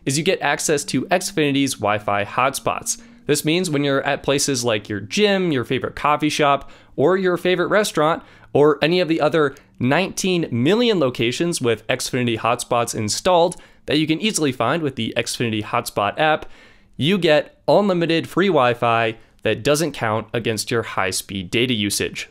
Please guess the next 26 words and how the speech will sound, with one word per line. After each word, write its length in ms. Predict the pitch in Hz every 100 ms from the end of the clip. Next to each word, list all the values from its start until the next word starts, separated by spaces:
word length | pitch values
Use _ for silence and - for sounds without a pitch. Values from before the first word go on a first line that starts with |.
| -
Wi-Fi 360 | 127 156 180
speeds 360 | 175 - 185 196
are 160 | 147 131
at 160 | -
twenty-five 600 | - 151 156 143 135 135
megabits 440 | 131 127 127 127 -
per 80 |
second 380 | 127 127 127 113
down 340 | 110 120 165 143
and 160 | 110
five 320 | - 107 110
megabits 420 | 113 110 113 110 -
per 120 | 107
second 260 | 104 110
up, 240 | 143 180 - - _
which 260 | 143 139 -
is 200 | 226 196
fast 340 | 180 175 180
enough 220 | 170 165
to 100 | -
stream 320 | 131 - 123 110
four 240 | 170 185
K 220 | - 156
T 180 | 147 156
V 160 | 139 139
shows 380 | 143 135 131